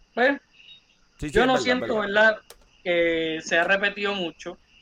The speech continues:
Speaker 1: pero yo sé que esta va a ser la última. Si la vuelven a repetir, como que ya no haría mucho sentido.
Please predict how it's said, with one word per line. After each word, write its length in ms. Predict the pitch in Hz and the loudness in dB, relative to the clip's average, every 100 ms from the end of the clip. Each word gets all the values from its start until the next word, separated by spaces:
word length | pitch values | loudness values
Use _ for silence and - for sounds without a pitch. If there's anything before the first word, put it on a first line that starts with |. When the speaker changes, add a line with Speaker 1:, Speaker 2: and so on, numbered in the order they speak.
| _ _ | _ _
Speaker 1:
pero 200 | 190 202 | 2 4
yo 160 | 208 214 | 4 2
sé 160 | 240 | 0
que 80 | 233 | 0
esta 180 | 226 233 | -2 0
va 80 | 226 | -2
a 60 | |
ser 160 | 220 233 | -2 0
la 160 | 226 | 2
última. 500 | 214 202 214 202 196 190 | 2 -2 -6 -4 -6 -8
Si 160 | - 190 | -8 2
la 140 | 190 | 2
vuelven 360 | 180 190 208 220 | 2 -2 -2 -2
a 60 | |
repetir, 420 | 220 220 220 233 | -2 -4 -6 -10
como 240 | 226 202 185 | -8 -8 -6
que 140 | 170 | -4
ya 100 | 160 | -2
no 80 | 165 | -2
haría 220 | 170 170 | -2 -2
mucho 280 | 170 170 - | -4 -8 -12
sentido. 520 | - 151 - 127 117 | -12 -14 -14 -18 -18